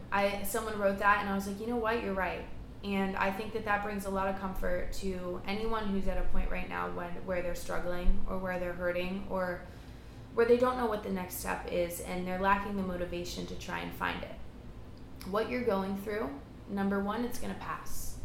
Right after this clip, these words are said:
And number two, it's gonna make you stronger. And you're gonna learn a lot from this, and I, I talk about that a lot, but just remember it, okay? It brings me comfort when I'm hurting, and I think it might do the same for you. And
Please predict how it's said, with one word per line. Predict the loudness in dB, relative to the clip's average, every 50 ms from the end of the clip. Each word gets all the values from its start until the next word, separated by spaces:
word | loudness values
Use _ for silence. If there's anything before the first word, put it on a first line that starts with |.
| 4 6 6 6 2 2 4 4 4 6 6 4 4 2 0 0 0 0
And | 0 2
number | 2 2 2 2 2
two, | 2 2 2 2 0 0 -2 -2 -4 -4 -6 -8 -10 -10 -8 -8 -8 -8 -10 -12 -12 -12 -12 -12 -12 -10 -10 -10 -12 -12 -12 -12 -6 -4
it's | -4 -2 -2
gonna | -2 0 0 0
make | 0 0 -2 -2 -2
you | -6 -4
stronger. | -4 -2 -2 0 -2 0 -2 -2 -2 -4 -4 -8 -10 -12 -12 -12 -12 -14 -12 -10 -6
And | -2 0
you're | 2 2
gonna | 2 2 2
learn | 2 0 0 0
a | 0
lot | -2 -2 -2 -4 -4
from | -4 -4 -4
this, | -4 -4 -6 -4 -2
and | 0
I, | 0 0 0 0 0
I | -2 0
talk | 0 0 0 0 0 0
about | -2 -2 -2 0
that | 0 -2 0 0
a | -2
lot, | -2 0 0 0 0 -2 0
but | 2 4 4 4 2 -2 -8 -10 -12 -12 -12 -10
just | -4 -4 -2 -2 0
remember | 0 0 0 0 0 0 -2
it, | -4 -6 -8 -10 -12 -10 -10 -8
okay? | -6 -2 -2 0 0 -2 -4 -8 -10 -10 -8 -6
It | -4 -2
brings | 0 2 2 2 2 2 2
me | 0 -2 -2
comfort | 0 0 0 0 2 0 0 0
when | 0 2
I'm | 2 2 0 0
hurting, | 0 2 2 2 2 0 -2 -2
and | -2 -4 -2
I | -2 -4
think | -4 -4 -4 -4
it | -4 -4
might | -4 -4 -2
do | -2 -4 -4
the | -2 -2
same | -4 -4 -4 -6 -6
for | -6 -4 -4
you. | -4 -4 -4 -8 -10 -10 -14 -14 -14 -14 -14 -12 -12 -12 -12 -12 -12 -12 -12 -12 -12 -12 -12 -12 -12 -12 -8
And | -4 -2 0 0 0 0